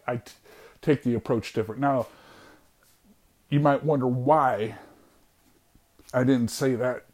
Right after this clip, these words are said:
to the other guy when I was doing the good mornings. Because as far as my knowledge was concerned, you know, granted, I was seventeen years old, sixteen, seventeen at the time.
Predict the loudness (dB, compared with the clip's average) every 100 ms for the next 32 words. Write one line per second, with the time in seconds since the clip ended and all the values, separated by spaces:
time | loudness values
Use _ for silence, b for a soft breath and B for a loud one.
0 | _ _ _ _ _ -2 2 2 0 -4
1 | -8 -14 -18 -20 b b b _ _ _
2 | _ _ _ 0 0 0 2 2 4 2
3 | 2 0 -4 -6 -10 -18 -20 -20 b b
4 | b b b b b _ _ _ _ _
5 | -8 0 2 2 -2 0 0 0 -4 -6
6 | -4 -6 -6 -6 -10 -8 -10 -8 -10 -10
7 | -12 -14 b b b b b b b b
8 | b b b b _ _ -4 -2 -2 -4
9 | -4 -4 -4 -8 B B B -4 -4 -8
10 | -14 _ _ -8 -4 -4 -6 -6 -4 -2
11 | -2 -2 -2 -4 -8 -10 -8 -8 -4 -4
12 | -4 -8 -8 -10 -10 -14 -14 -16 -18